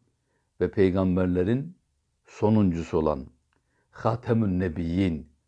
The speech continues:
ve Seyyidül Mürselin, peygamberlerin sonuncusu ve en yücesi ve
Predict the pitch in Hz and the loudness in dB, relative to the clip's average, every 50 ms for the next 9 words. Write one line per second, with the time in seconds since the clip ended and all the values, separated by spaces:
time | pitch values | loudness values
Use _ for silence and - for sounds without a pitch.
0 | _ _ - 90 90 82 - - - 120 113 110 123 120 98 104 104 95 92 90 | _ _ -8 -6 -6 -6 -8 -6 -4 -2 0 2 2 2 2 2 0 0 0 -2
1 | 85 82 80 - - 82 80 78 76 71 67 _ _ _ _ _ _ _ _ _ | -2 -4 -8 -8 -8 -6 -6 -6 -8 -8 -12 _ _ _ _ _ _ _ _ _
2 | _ _ _ _ _ _ _ - 95 95 92 98 95 92 90 92 90 87 90 87 | _ _ _ _ _ _ _ 0 0 2 2 0 0 0 0 0 0 0 0 -2
3 | 87 87 80 - - - 85 87 98 101 95 98 95 - 110 92 92 85 85 101 | -2 -4 -6 -6 -6 -4 -4 -2 -2 -2 -2 -4 -4 -4 -4 -2 -2 -2 -2 0
4 | 104 107 107 104 120 117 120 - 139 135 131 - - _ _ _ _ _ _ _ | 0 0 4 6 6 4 6 4 2 2 2 0 -8 _ _ _ _ _ _ _
5 | _ _ _ _ _ _ _ _ 92 95 95 101 92 | _ _ _ _ _ _ _ _ -2 0 0 0 -2